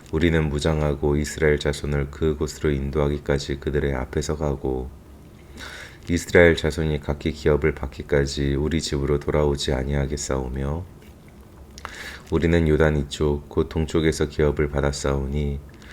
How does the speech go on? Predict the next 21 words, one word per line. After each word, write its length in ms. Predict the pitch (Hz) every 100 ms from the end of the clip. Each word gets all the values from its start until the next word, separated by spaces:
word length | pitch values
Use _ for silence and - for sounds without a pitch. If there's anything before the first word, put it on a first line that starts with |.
| - - -
그들과 400 | 73 82 85 82
함께 340 | 80 - 78
요단 300 | 73 76 73
저쪽에서는 720 | 71 71 76 73 71 71 71
기업을 400 | 71 76 71 76
받지 340 | 69 65 - 69
아니하겠나이다. 1040 | 62 67 73 76 73 69 67 69 67 65 69 - - - - - - - - - - -
모세가 420 | 76 80 82 80
그들에게 420 | - 80 78 71
이르되, 600 | 76 71 71 73 73 69 71
너희가 340 | 76 78 80
만일 480 | 73 71 73 73 73
이 220 | 71 76
일을 260 | 76 76 73
행하여 440 | 82 80 76 73
무장하고 680 | 67 - - 71 71 71 71
여호와 340 | 69 67 73 71
앞에, 280 | - 73 71 -
앞에서 580 | - - 80 - 76
가서 280 | 71 71 -
싸우되, 640 | 71 78 85 78 71 78